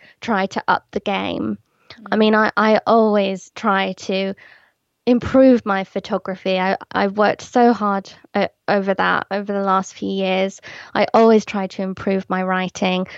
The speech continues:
Speaker 1: I think about how I can make my podcast interviews better. So learning to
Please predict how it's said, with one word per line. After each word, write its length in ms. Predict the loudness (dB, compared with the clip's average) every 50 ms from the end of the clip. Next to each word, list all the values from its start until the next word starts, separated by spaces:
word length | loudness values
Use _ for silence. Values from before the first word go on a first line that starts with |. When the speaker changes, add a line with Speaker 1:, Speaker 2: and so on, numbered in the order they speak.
| -8 -4
Speaker 1:
I 80 | -4 -2
think 260 | 2 2 2 2 2
about 260 | 0 0 0 0 0 -2
how 220 | -2 0 2 2
I 160 | 2 2 2
can 200 | 0 -2 -6 -4
make 420 | -2 -2 -2 -4 -4 -8 -12 -18 -20 _ -20 -20 -20 -18 _ -2
my 140 | 0 0
podcast 540 | 0 0 -2 -4 -4 -2 -2 -2 -2 -4 -6 -6
interviews 680 | -6 -6 -6 -8 -6 -4 -4 -2 -2 -4 -6 -8 -12 -20 -20 -20 -20 _ _ _ _
better. 600 | -2 -2 -2 -4 -8 -6 -4 -2 -2 -2 -4 -6 -10 _ _ _ _ _ -20 -20 _ _ _
So 440 | -6 0 4 4 6 6 4 4 0 -4 _ _ _ _ _ _ _ _ _ 0
learning 760 | 2 4 4 4 4 4 4 4 4 2 2 2 2 0 -4 -8
to 520 | -10 -2 2 4 4 4 4 4 2 -2